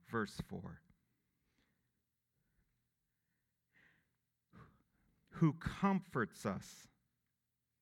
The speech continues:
in all our affliction, so that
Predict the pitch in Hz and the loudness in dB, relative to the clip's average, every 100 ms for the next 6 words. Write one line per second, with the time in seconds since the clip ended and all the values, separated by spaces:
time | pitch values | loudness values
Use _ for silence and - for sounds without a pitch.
0 | _ 131 131 - 135 139 165 160 156 - | _ 2 2 2 2 4 2 2 0 -4
1 | - 101 - - 90 85 - - - - | -2 -2 -4 -6 -4 -6 -8 -14 -10 -8
2 | - 156 139 165 160 139 113 95 | 0 2 4 2 0 -2 0 -2